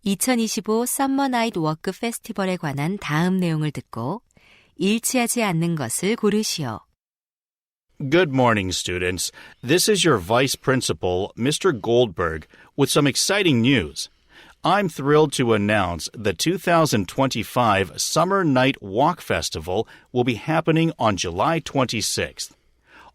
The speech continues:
Speaker 2: All students, teachers, and parents are welcome to join in the fun.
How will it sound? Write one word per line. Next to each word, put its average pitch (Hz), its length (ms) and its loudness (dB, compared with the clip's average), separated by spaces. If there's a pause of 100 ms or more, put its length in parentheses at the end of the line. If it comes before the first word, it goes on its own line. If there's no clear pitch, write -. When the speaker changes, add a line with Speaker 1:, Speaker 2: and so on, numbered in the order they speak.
Speaker 2:
All 170 260 0
students, 123 680 -2 (300)
teachers, 107 580 -4 (260)
and 190 300 0
parents 113 540 0 (260)
are 135 120 4
welcome 160 440 2
to 120 140 2
join 117 420 0
in 104 120 -2
the 98 100 0
fun. 80 440 -2